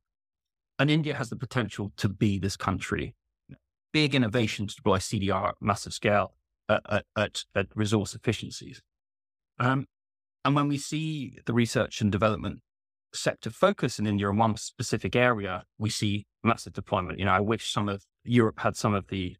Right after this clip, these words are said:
innovations that India has around payment gateways. We've seen massive deployment of renewable energy. It's a bit like the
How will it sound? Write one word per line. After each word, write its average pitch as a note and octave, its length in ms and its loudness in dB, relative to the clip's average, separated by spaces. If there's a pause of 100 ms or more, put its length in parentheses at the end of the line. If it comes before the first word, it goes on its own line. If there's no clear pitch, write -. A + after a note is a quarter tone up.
(100)
innovations A2 580 2
that - 100 -14
India G2 240 2
has G2 340 -2
around F2+ 400 -2 (320)
payment B2 300 4
gateways. G2+ 580 -2
We've - 80 -12
seen E2+ 180 -4
massive - 280 -4
deployment - 400 0 (100)
of F2 220 -2
renewable G2 340 2
energy. A2+ 500 0
It's A#2+ 120 -12
a A#2 40 -4
bit A2+ 120 0
like G#2 160 2
the F#2 200 -4